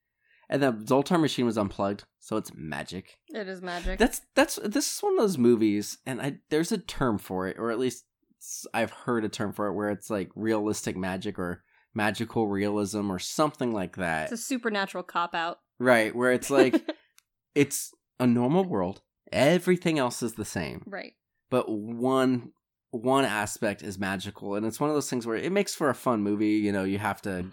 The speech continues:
Speaker 1: get this going
Speaker 2: Always
Speaker 1: somewhere.
Speaker 2: has to do with a foreigner.
Speaker 1: Well, mo- <laughs>
Speaker 2: It does.
Speaker 1: This one didn't have a foreigner. It was a machine.
Speaker 2: Zoltar. Zoltar was obviously a foreigner.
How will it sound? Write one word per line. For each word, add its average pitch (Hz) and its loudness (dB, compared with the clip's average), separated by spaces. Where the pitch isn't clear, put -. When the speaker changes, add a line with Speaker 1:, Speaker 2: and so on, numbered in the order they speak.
Speaker 1:
get 208 0
this 220 0
going 233 0
Speaker 2:
Always 202 0
Speaker 1:
somewhere. 220 4
Speaker 2:
has 208 -8
to 233 -6
do 214 -4
with 240 -6
a 302 0
foreigner. - -10
Speaker 1:
Well, 147 4
mo- 165 10
<laughs> - -20
Speaker 2:
It 302 2
does. 294 10
Speaker 1:
This 359 4
one 480 6
didn't 381 6
have 240 10
a 233 4
foreigner. 226 4
It 339 2
was 339 6
a 359 10
machine. 330 10
Speaker 2:
Zoltar. 311 10
Zoltar 277 4
was 269 2
obviously 302 2
a 415 4
foreigner. 190 0